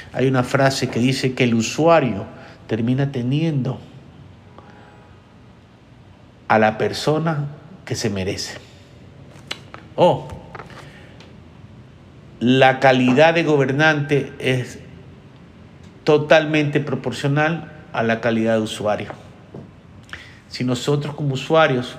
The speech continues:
no comenzamos a funcionar mejor, la respuesta siempre va a ser tener malos gobernantes, malos líderes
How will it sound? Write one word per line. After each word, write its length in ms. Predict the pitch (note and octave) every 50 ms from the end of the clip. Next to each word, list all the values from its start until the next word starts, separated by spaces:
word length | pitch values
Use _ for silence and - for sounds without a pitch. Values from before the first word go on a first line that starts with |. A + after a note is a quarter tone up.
| - -
no 180 | A#2 A#2 A#2+ -
comenzamos 640 | C#3 C3+ C3 B2+ - - C3 B2+ B2+ B2+ B2+ B2+ B2
a 240 | C3 B2+ B2+ B2 - - - - - - - - - - - - - - - - - - - - - - -
funcionar 640 | - - C#3+ C#3 C3 - C#3 C3 C#3+ D#3+ E3 D#3+
mejor, 400 | D3+ C3 A#2 B2 B2 C3+ D#3 E3+ - A2 - - - - - - - - - - - - - - - - - - - - - - - - - - - - - - - - - - - - - -
la 300 | C3+ C3+ C#3 C#3 C3+ C3
respuesta 680 | B2+ C3+ C3 - - - - F3 F#3+ E3+ - - D3+
siempre 540 | C#3+ - - - F3 F#3+ G3 F#3+ D#3+ C#3 D3
va 120 | D3 D3+ D#3
a 20 |
ser 480 | D#3 - F3 D#3+ E3 E3 D3+ - - -
tener 380 | - C3 B2 B2+ B2+ B2+ C3 B2
malos 720 | B2 B2 B2+ C3+ C#3+ D#3 E3+ E3+ F#3+ G3+ F#3+ - - - - - - - - - - -
gobernantes, 800 | - B2 A#2+ A#2 A2+ A2+ A#2+ B2 B2 A#2 A2+ - - A#2 - -
malos 320 | B2+ B2+ C3 C#3 C3+ A#2 B2
líderes 680 | C#3+ D3+ E3 D#3+ C#3+ B2 G2+ G#2+ G2 - - - -